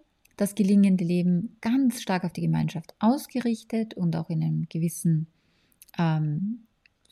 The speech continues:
sozialen Kontext, auch in einem Kontext von Rolle, Aufgabe, Funktion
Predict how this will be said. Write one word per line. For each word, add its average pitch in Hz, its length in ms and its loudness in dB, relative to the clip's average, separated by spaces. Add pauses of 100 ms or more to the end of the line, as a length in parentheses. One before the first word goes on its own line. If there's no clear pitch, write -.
sozialen 208 1300 2
Kontext, 190 760 -2
auch 165 140 -4
in 165 100 0
einem 160 220 -2
Kontext - 480 -8
von 156 520 -2 (140)
Rolle, 185 480 2
Aufgabe, 165 800 -4
Funktion 214 1040 4